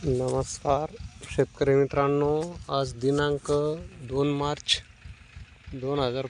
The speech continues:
पंचवीस. तर मोसंबीच्या बगीच्यासाठी आपण ग्रीन प्लॅन्ट बायो प्रॉडक्ट या कंपनीची औषध फवारणी करतोय आणि यापूर्वी संपूर्ण नियोजन ग्रीन प्लॅनेटनीच केलेलं आहे.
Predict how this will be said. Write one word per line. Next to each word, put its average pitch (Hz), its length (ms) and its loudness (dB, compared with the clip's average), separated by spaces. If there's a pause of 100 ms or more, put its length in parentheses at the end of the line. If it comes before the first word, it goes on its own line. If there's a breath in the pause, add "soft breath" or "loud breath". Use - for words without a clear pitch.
पंचवीस. 139 540 -2 (1700)
तर 143 180 0 (140)
मोसंबीच्या 151 1600 -2 (1400)
बगीच्यासाठी 147 680 0
आपण 156 460 0 (220)
ग्रीन 147 240 -2
प्लॅन्ट 160 340 0
बायो 156 280 2
प्रॉडक्ट 156 400 -4
या 151 240 2
कंपनीची 147 640 -2
औषध 147 460 0
फवारणी 127 360 2
करतोय 139 440 2 (1700)
आणि 131 200 2
यापूर्वी 147 760 0
संपूर्ण 151 680 0
नियोजन 147 480 0
ग्रीन 147 180 -4
प्लॅनेटनीच 151 680 -2
केलेलं 147 400 2
आहे. 123 120 0